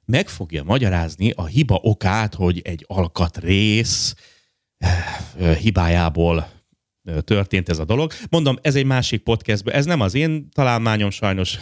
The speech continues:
<laughs> ne, nem fogom ezért learatni a babérokat, ez egy másik podcastből lesz kivágva,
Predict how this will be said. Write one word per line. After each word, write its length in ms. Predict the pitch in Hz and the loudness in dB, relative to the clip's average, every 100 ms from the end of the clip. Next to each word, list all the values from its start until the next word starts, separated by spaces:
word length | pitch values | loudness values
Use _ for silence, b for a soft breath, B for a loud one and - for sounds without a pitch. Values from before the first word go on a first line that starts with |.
| - | -2
<laughs> 220 | 127 117 117 | 0 2 2
ne, 80 | 131 B 202 170 | 0 B -4 0
nem 280 | 120 110 104 | 2 2 -2
fogom 260 | - 87 90 | -4 0 2
ezért 380 | 87 87 85 - | 2 2 0 -2
learatni 380 | 95 90 90 87 | 0 0 0 0
a 60 | 80 | 0
babérokat, 600 | 123 151 160 156 175 - | 0 2 0 0 0 0
ez 120 | 110 | 2
egy 80 | 101 | 2
másik 340 | 101 95 90 | 2 -2 -2
podcastből 500 | - 95 - 82 87 | -2 -2 -2 -2 0
lesz 160 | 82 - | -2 0
kivágva, 460 | 127 131 107 104 | 0 2 2 0